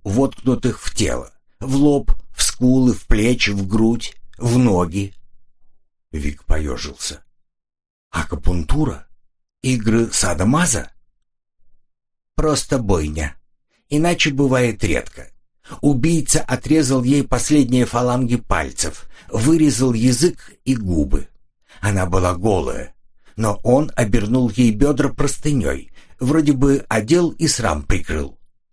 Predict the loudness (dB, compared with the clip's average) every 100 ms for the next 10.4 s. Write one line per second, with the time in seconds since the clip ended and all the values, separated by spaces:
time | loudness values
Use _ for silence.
0 | -16 -12 -4 -2 -2 -2 -4 0 0 2
1 | 2 0 -2 -2 2 2 2 0 0 0
2 | 0 -2 -4 -4 -6 -4 -2 2 2 2
3 | -2 -4 0 0 0 0 2 0 2 2
4 | 2 2 -2 -2 0 0 0 -4 -6 -8
5 | -2 0 2 2 2 2 2 0 -4 -16
6 | -8 -4 -2 -4 -4 0 0 0 -2 -2
7 | -2 0 2 0 -2 -6 -14 -18 -16 -14
8 | -14 -18 -20 _ _ -8 -2 0 0 -2
9 | -4 -2 0 0 0 0 0 2 0 -2
10 | -4 -2 -2 -2